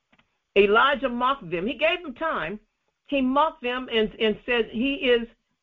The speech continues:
uh, cry aloud, for he's a god. Either he's talking, or he's pursuing, or he is in a journey, or peradventure he sleeps." Oh, wait, awake him. He must be awake. He's telling him, he's making fun of him, saying, "Oh, your God has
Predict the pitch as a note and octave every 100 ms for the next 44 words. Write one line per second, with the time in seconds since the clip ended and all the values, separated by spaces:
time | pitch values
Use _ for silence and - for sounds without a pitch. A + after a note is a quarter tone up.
0 | - G3 A#3+ E4 C#4+ C#4 C#4+ A3 - A3
1 | B3 F3+ C3+ C#4 D#4+ D#3 A2 C3 _ _
2 | - B3 G#3+ G#3 F#3+ - D4 D#4 D#4 D#4
3 | D#4 G3+ A3+ G#3 E3 E3 - F4 D4+ C#4+
4 | - - F#3 G#3 C#4+ B3 A#3 F3+ E3 A#3
5 | D4+ C#4+ C#4 G3 F3+ A3 F#3+ G#3+ C#4+ C#4
6 | A#3+ G3 - C#4+ D4 C#4+ C4+ - B3 -
7 | _ _ _ _ - B3+ C4+ F#4+ - G#3+
8 | C3 C3 _ _ _ _ _ _ - D4
9 | D4+ D4 E4 D#4+ A#3 D#4 D4 C4 D#4 D#3
10 | _ _ E4 D#4 F4+ F#4 C4 G#3 C4+ D4
11 | D4+ C4 E4+ D#4 A#3+ B3+ C#4 A#3 G3 F4
12 | C#4+ B3+ G#3 A3 A3+